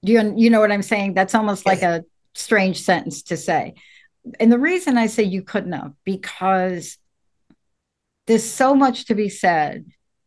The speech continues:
Speaker 1: about knowing the end game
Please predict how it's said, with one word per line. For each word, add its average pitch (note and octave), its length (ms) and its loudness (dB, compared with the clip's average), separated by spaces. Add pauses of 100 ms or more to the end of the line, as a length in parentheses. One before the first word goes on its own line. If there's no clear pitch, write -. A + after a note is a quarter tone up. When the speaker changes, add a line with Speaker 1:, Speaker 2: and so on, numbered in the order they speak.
(220)
Speaker 1:
about F3+ 600 0
knowing F#3 920 -2 (1400)
the G3 280 -2
end G3+ 300 2
game D#3+ 440 -4